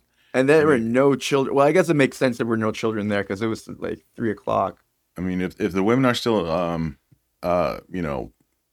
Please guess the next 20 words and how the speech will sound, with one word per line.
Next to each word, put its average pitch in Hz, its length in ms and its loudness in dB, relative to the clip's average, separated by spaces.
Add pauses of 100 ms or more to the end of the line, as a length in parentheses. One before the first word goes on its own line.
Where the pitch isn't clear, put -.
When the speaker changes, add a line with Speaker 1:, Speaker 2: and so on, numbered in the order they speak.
(680)
Speaker 2:
somehow, 87 760 0
you 90 140 -6
know, 65 340 -6 (1000)
uh, 65 260 -12 (640)
enthused, 98 640 0
<laughs> 76 300 -4
enthused 95 840 -2
you 85 200 -6 (240)
to, 82 220 -2
to 87 140 -4
go 87 140 0
see 90 280 -4
it, 87 140 -2 (500)
you - 80 -2
know, 117 160 4
to 98 120 -8
make 110 260 2
it 110 140 2 (840)
s-, - 160 -8
s-, - 180 -12